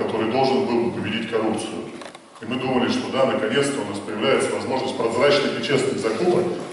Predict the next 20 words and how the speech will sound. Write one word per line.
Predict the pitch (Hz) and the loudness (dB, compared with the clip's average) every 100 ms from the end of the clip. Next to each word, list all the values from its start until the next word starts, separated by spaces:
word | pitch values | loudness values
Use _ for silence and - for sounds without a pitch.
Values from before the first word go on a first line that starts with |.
| - - | -8 2
в | |
обмен | 214 - 160 - | 2 4 4 4
на | 240 | 6
это | - - | 6 4
мы | 107 | 0
получили | 104 104 - 120 | 0 0 0 0
более | 98 - - 156 151 - - - | 0 4 6 6 6 2 -2 -4
изощрённую, | 139 135 135 143 143 139 | 0 2 4 4 4 2
более | - 131 151 | 4 6 6
скрытую, | 147 151 151 151 143 143 143 - - - - - | 4 2 0 -2 -2 -4 -6 -14 -18 -20 -20 -12
но | 113 139 143 123 | 0 2 4 2
не | 127 | 2
менее | 123 139 143 127 | 4 4 4 4
масштабную | 113 110 117 113 98 95 | 4 2 4 2 2 0
коррупцию, | 104 113 - - | 2 2 2 0
которая | - - 113 104 | -4 -2 0 0
приводит | 101 113 113 110 | 2 4 4 4
к | 117 | 0
тому, | 113 | 0
что | 113 113 | -2 -2